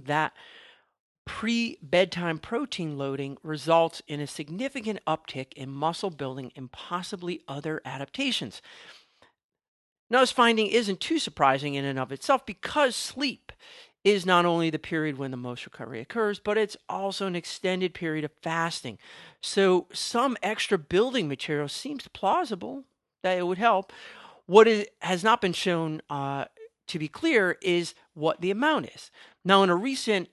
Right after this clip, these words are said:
review, Tromelin and Van Loon show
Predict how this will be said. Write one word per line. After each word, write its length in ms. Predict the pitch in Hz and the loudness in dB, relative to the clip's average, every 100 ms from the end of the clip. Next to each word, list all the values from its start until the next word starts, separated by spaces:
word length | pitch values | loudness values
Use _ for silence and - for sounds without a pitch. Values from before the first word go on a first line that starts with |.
| _ _ - | _ _ -8
review, 600 | 165 160 233 277 175 185 _ _ _ _ _ _ _ _ _ _ _ _ _ - | -6 -4 0 2 2 0 _ _ _ _ _ _ _ _ _ _ _ _ _ -4
Tromelin 520 | - 220 220 196 175 - | 4 6 6 4 2 0
and 180 | 156 139 | -4 -2
Van 280 | 156 147 | -2 -2
Loon 260 | 170 202 175 | -2 -2 -2
show 560 | - - 165 156 156 | -2 0 2 2 0